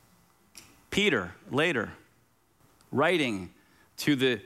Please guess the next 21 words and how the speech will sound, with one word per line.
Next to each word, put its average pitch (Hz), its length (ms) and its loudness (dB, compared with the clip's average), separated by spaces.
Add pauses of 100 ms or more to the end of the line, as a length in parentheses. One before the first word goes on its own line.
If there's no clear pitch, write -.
(100)
diaspora, 147 1000 0
the 101 80 -8
Christians 104 760 -4
who 127 100 -2
were 117 80 0
scattered 143 520 -2
about, 120 380 -2 (1300)
said 139 360 -2
this, 139 540 -4 (960)
"You 175 180 4
have 151 140 0
been 147 220 0
grieved 170 500 0
by 143 180 2
various 180 840 0 (360)
trials, 175 800 -2 (880)
so - 240 0
that 151 180 0
the 120 120 -4
tested 214 920 -4 (280)
genuineness 233 880 -2